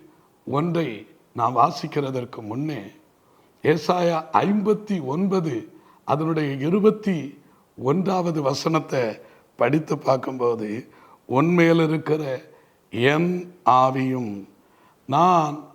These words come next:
உன் வாயில் அருளின என்னுடைய வார்த்தைகளும் இது முதற்கொண்டு உன் வாயிலும் உன் சந்ததியின் வாயிலும் உன்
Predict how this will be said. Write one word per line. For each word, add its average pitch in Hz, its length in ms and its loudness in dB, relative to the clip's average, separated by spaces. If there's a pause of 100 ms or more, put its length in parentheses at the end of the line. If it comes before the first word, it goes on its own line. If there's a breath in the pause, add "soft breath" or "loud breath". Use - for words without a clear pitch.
(120)
உன் 214 400 4
வாயில் 165 840 2 (360 loud breath)
அருளின 151 760 4 (380 loud breath)
என்னுடைய 165 760 -2
வார்த்தைகளும் 107 840 -4 (500 soft breath)
இது 160 400 0
முதற்கொண்டு 147 920 -2 (320 soft breath)
உன் 147 360 0
வாயிலும் 127 580 -2 (480 soft breath)
உன் 147 400 0 (180)
சந்ததியின் 165 680 0
வாயிலும் 110 520 -10 (400 soft breath)
உன் 147 220 0